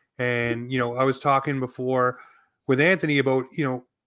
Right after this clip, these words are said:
earlier in the season for the Flyers, that was something that they were kinda criticized for.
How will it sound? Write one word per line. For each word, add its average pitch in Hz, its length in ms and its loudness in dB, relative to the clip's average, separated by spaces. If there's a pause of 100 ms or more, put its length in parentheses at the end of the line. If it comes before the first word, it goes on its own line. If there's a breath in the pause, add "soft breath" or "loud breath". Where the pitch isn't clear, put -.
(120)
earlier 175 300 4
in 160 60 2
the 147 60 -4
season 143 280 -4
for 131 80 -2
the 120 80 -4
Flyers, 117 560 0
that 131 140 -2
was 131 120 -4
something 139 280 -4
that 120 120 -8
they 127 100 -4
were 120 120 -6
kinda 123 220 -8
criticized 113 540 -4
for. - 320 -20